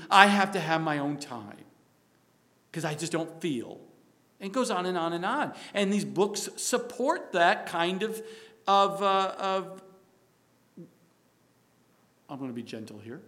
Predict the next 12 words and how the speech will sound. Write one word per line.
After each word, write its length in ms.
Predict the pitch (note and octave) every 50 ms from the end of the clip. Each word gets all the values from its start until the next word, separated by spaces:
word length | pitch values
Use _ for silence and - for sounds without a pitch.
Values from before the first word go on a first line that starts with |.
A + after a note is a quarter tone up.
| - _ _ _ _ _ _ _ _ _ _ -
um, 500 | - C#3 C3+ C3 C3 B2+ B2+ B2 A#2 - - - _ _ _ _ _ _ _ _ _ _ _ _ _ _ _ _ _ _ _ -
that 200 | E3+ F#3+ G3 -
kind 320 | - - G3 F#3 F#3 D#3+
of 80 | D#3 C3+
mindset 720 | D3+ D#3 D3+ F3+ B3 D4 - - - D#3 C3 D3 - - - - - - - - _ _ _ _ _ _ _ _
that 220 | - G#3+ A3+ A3 -
doesn't 260 | G#3+ G3 G3+ G#3+ G#3
line 220 | - D#3 D#3 D#3
up 80 | E3 D#3
with 80 | - F#3
the 60 | G#3
scripture. 480 | G3+ - - F#4 F#4+ - - - A2